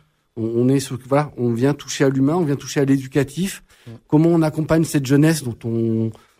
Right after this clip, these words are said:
Speaker 1: on dit qu'aujourd'hui, euh, elle, elle peut être en difficulté. La question du covid qui vient aujourd'hui, euh, euh, mettre en, enfin, je reviens pas, j'ai pas les chiffres en tête, mais on, on a quand même des, des situations de mal-être,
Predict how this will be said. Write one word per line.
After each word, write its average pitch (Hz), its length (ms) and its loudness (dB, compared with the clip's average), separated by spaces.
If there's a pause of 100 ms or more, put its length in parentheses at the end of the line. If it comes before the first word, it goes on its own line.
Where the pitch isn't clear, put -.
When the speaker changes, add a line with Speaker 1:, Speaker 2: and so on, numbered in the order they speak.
Speaker 1:
on 123 160 -4
dit 120 240 -6
qu'aujourd'hui, 127 920 0
euh, 117 160 0 (420)
elle, 131 240 2
elle 127 120 2
peut 139 120 4
être 135 120 4
en 131 80 4
difficulté. 135 560 2
La 135 160 0
question 131 280 -6
du 131 120 -2
covid 147 440 0 (380)
qui 120 80 -10
vient 127 240 2
aujourd'hui, 131 680 0
euh, 120 200 0 (440)
euh, 107 160 -2
mettre 117 300 -2
en, 117 500 0
enfin, 110 160 -6
je 107 120 -6
reviens 117 240 2
pas, 143 100 0
j'ai 127 140 2
pas 131 100 2
les 131 120 2
chiffres 131 260 -4
en 147 60 4
tête, 190 220 0
mais 131 120 4
on, 113 260 0
on 110 120 0
a 104 80 -4
quand 110 160 -6
même 117 200 2
des, 110 240 0 (400)
des 120 120 2
situations 131 580 2
de 131 100 4
mal-être, 139 540 0